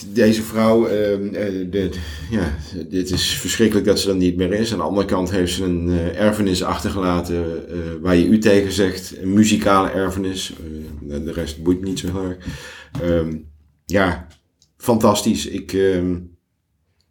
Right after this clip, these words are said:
ik, ik hou wel van de muziek in zijn algemeenheid. Jij zei van, "Ik ben niet de grootste fan." Ik ga toch even weer eventjes de komende week even luisteren. Eh, ook onderweg naar een nieuwe podcast, waarvan we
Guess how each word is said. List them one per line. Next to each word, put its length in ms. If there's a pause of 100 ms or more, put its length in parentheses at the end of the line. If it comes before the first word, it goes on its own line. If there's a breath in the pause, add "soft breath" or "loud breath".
ik, 220
ik 180
hou 280
wel 200
van 200
de 60
muziek 380
in 100
zijn 140
algemeenheid. 540
Jij 140
zei 140
van, 100
"Ik 100
ben 100
niet 160
de 80
grootste 340
fan." 160 (360 loud breath)
Ik 100
ga 180
toch 220
even 300
weer 300
eventjes 380
de 80
komende 420
week 280
even 280
luisteren. 680
Eh, 340
ook 160
onderweg 420
naar 180
een 60
nieuwe 240
podcast, 460
waarvan 480
we 200